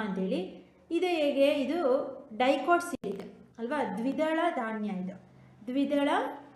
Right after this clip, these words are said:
ಧಾನ್ಯ. ದ್ವಿದಳ ಧಾನ್ಯ ಆಗಿರೋದ್ರಿಂದ ಇದ್ರದ್ದು ರೂಟ್ ಹೇಗಿರುತ್ತೆ? ಟ್ಯಾಪ್ ರೂಟ್. ರೂಟ್ ಸಿಸ್ಟಮ್ ಹೇಗಿರುತ್ತೆ?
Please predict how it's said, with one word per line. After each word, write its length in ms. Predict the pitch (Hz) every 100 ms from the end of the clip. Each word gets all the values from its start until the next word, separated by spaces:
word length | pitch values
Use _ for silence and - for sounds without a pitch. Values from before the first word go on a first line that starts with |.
| 214
ಧಾನ್ಯ. 340 | 220 208 196 196 185
ದ್ವಿದಳ 300 | 190 220 240 262 247
ಧಾನ್ಯ 300 | 220 214 208
ಆಗಿರೋದ್ರಿಂದ 500 | 196 196 190 196 226 359 - - - - - 320
ಇದ್ರದ್ದು 340 | 294 302 262 247
ರೂಟ್ 220 | 294 330 285
ಹೇಗಿರುತ್ತೆ? 520 | 262 247 226 233 269 359 - - - - _ _ - - - - _ _ _ _ _ _ _ _ _ _ _ _
ಟ್ಯಾಪ್ 340 | - 349 339 -
ರೂಟ್. 320 | 226 175 - - - _ _ _ _ _ _ -
ರೂಟ್ 240 | 269 269 285
ಸಿಸ್ಟಮ್ 300 | - 269 247
ಹೇಗಿರುತ್ತೆ? 420 | 247 247 240 285